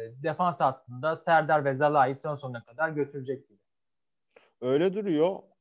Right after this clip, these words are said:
Speaker 2: Şey, Lemos konusuna gelince, e, Galatasaray maçında çok övülmüştü, hatırlıyorsundur sen de ilk Galatasaray maçından sonra. Oynadığı ilk de maçtı sanırım. Tamamen senin dediğin nokta, senin dediğin nokta. Fenerbahçe o maçta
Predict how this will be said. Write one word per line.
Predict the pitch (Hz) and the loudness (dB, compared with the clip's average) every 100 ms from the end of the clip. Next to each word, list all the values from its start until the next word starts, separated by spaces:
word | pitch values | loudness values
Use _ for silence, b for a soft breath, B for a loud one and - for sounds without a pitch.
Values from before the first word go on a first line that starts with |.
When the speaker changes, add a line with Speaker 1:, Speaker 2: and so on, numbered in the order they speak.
| - | -20
Speaker 2:
Şey, | - 165 170 | 0 2 4
Lemos | 135 151 147 | 2 2 -2
konusuna | 165 165 - 180 | -6 -6 -4 -2
gelince, | 180 190 220 196 143 - | 0 0 0 0 0 2
e, | 113 | 0
Galatasaray | 110 117 131 151 156 165 | 2 2 2 0 0 0
maçında | 175 165 190 | 0 -2 -4
çok | 190 175 | -4 0
övülmüştü, | 139 135 143 165 - 120 | 4 4 2 -2 -6 -8
hatırlıyorsundur | 104 113 139 143 120 | -6 -4 -2 -2 -8
sen | - 107 | -6 -6
de | 98 | -4
ilk | 123 92 | -4 0
Galatasaray | 110 101 101 107 104 | 0 0 -4 -2 -2
maçından | 98 92 101 98 | -4 -8 -8 -8
sonra. | 95 117 123 185 b b - | -8 -8 -6 -8 b b -6
Oynadığı | 123 135 135 | -4 -2 0
ilk | 160 160 | -2 0
de | 147 | 0
maçtı | 156 170 - | 0 0 -6
sanırım. | 131 120 131 202 b b b | -8 -6 -4 -6 b b b
Tamamen | - 151 180 185 | -2 2 2 0
senin | 185 175 175 | -2 -4 -2
dediğin | 170 156 170 | -2 -2 -2
nokta, | 156 131 - 113 - | -2 -4 -2 -4 -4
senin | - - 131 147 | -8 -6 -4 0
dediğin | 131 123 151 151 | 0 0 -2 -2
nokta. | 120 - - - | -4 -6 -8 -4
Fenerbahçe | 135 131 135 143 143 | -2 0 2 2 0
o | 160 | 0
maçta | 165 160 - - 156 | 0 -2 -2 0 0